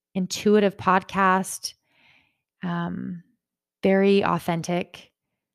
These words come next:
very safe, full of love and light. And if there's anything I can get through to you is that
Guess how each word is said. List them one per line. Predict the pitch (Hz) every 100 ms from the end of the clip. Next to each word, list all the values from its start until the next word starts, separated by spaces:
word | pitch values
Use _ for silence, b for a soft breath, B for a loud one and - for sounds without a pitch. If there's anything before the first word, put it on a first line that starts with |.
| _ _ _ -
very | 190 190
safe, | 180 - 185 190 185 - - _ _ _ _ _ _ _ _ _ _ _ _ _
full | - 185
of | 175
love | 170 170 175 180
and | 180
light. | 170 165 175 185 - _ _ _ _ _ _ _ _ _ _ _ _ _ _ -
And | 202
if |
there's | 202 202
anything | 220 254 247 226
I | 208
can | - 190 180
get | - 190 -
through | - 202 202
to |
you | 190 180 190 185 180
is | - 170 -
that | 170 170 180